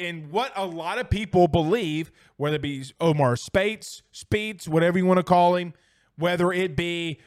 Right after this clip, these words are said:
what you've done on the defensive line, what you've done on the back end when it comes to recruiting, he's been heavily involved there.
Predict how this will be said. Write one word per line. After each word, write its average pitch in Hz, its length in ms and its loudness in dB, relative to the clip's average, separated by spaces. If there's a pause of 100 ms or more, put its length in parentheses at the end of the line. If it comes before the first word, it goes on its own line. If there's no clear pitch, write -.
what 160 260 0
you've 165 160 -6
done 190 240 4
on 190 100 6
the 180 60 2
defensive 190 560 -6
line, 175 320 -4
what 165 160 -6
you've 160 160 -4
done 175 160 4
on 208 120 2
the 196 80 2
back 180 340 -2
end 180 320 -4 (300)
when 180 140 2
it 185 140 -4
comes 190 300 0
to 190 100 2
recruiting, 175 680 0 (240)
he's 226 360 -4
been 202 140 0
heavily 175 440 -2
involved 180 600 4
there. 95 380 -8